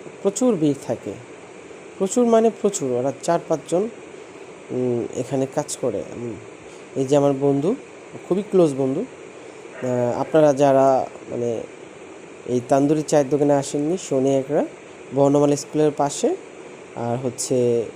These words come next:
এই যে দেশ বাংলা হসপিটালের সামনেই, একদম কাছেই এই দোকানটা, অনেক পপুলার। আর আমার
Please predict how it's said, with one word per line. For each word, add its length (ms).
এই 60
যে 240
দেশ 200
বাংলা 240
হসপিটালের 460
সামনেই, 460
একদম 340
কাছেই 340
এই 120
দোকানটা, 420
অনেক 300
পপুলার। 400
আর 180
আমার 160